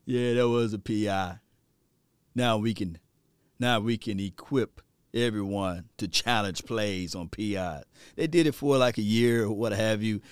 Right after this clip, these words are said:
and they realized that it's so subjective and there's so much money and it's so time consum-, with time consumption and everything of challenging plays that they took it away. I digress.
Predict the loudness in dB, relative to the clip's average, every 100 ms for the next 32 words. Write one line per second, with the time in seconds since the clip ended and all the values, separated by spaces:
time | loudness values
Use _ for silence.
0 | -18 -4 0 2 2 2 2 0 -2 -2
1 | -2 -4 -2 -4 -4 -2 -2 -2 -4 -4
2 | -4 -2 -2 -2 -4 -4 -2 -2 -2 -4
3 | -10 -20 _ -4 -2 0 0 -2 -4 -2
4 | -2 -4 -8 -6 -8 -8 -10 -8 -4 -4
5 | -4 -6 -4 -4 -6 -6 -8 -12 _ _
6 | -8 -4 -2 -4 -6 -6 -6 -6 -10 -6
7 | -4 -4 -6 -10 -10 -6 -4 -2 -4 -8
8 | _ _ _ _ _ _ _ -20 _ -12
9 | -10 -6 -6 -6 -6 -2 -2 -4 -10 _
10 | _ _ _ _ _ _ _ _ _ _
11 | _ _ _ -18 -14 -12 -12 -14 -16 -18